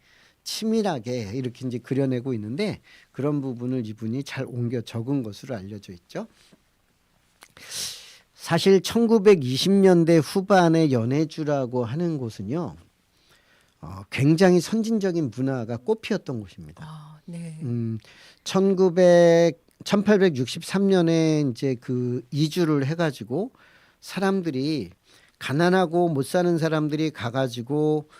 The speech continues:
Speaker 1: 농업혁명을 일으켰단
Speaker 2: 음,
Speaker 1: 말이에요.
Speaker 2: 음.
Speaker 1: 그래가지고 번 돈으로 의병활동, 독립운동을 대고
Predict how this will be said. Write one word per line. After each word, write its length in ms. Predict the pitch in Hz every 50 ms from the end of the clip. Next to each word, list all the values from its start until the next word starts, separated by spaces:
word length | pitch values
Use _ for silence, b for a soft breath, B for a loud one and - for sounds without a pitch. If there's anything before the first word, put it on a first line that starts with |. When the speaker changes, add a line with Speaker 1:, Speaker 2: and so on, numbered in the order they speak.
| b b b
Speaker 1:
농업혁명을 720 | 123 135 147 156 151 - 165 156 147 147 143 143 143 127
일으켰단 480 | 113 110 117 117 - 117 151 208 113 107
Speaker 2:
음, 60 | 98
Speaker 1:
말이에요. 300 | 95 92 92 98 107 160
Speaker 2:
음. 380 | 208 208 202 196 190 190 - -
Speaker 1:
그래가지고 800 | - - 151 156 175 175 180 180 170 147 - 156 151 170 170 143
번 280 | - - 131 135 143 147
돈으로 480 | 143 156 151 143 139 135 156 165 160 127 127
의병활동, 880 | 131 139 143 127 160 151 143 143 139 123 120 - 160 160 175 185 208 196 b b b b b -
독립운동을 840 | 127 127 143 156 160 143 135 151 147 147 135 147 135 135 143 139
대고 420 | 113 - 101 101 - - 82 78